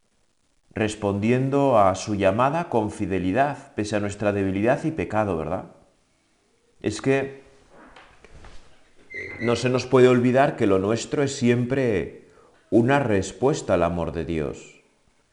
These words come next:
La iniciativa nunca es nuestra en la vida cristiana, en la vida de fe.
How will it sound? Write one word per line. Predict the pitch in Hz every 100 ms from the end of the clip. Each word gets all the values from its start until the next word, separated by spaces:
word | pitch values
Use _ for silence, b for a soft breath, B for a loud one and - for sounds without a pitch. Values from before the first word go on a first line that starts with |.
| _ _
La | -
iniciativa | 104 104 101 98 90 127 147
nunca | 139 156 151
es | 120 104
nuestra | 110 113 - 82
en | 82
la | 80
vida | 90 85
cristiana, | 82 87 - 104 123 - 80
en | 78
la | 85
vida | 92 90
de | 85
fe. | 78 131 127 - -